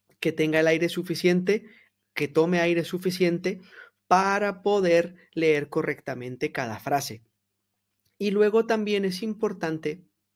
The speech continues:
si tenemos esa costumbre y a aprenderlo y demás, intentar respirar por la nariz.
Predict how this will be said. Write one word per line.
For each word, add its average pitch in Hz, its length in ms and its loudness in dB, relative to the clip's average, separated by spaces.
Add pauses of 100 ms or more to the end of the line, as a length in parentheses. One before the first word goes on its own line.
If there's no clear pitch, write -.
si 123 640 -8 (380)
tenemos 135 300 -8
esa 135 160 -8
costumbre 156 460 0
y 139 80 -4
a 131 40 -2
aprenderlo 143 480 -2
y 127 40 -4
demás, 151 320 -4 (1160)
intentar 170 520 2
respirar 139 640 -2
por 135 180 -4
la 123 120 -6
nariz. 113 380 -10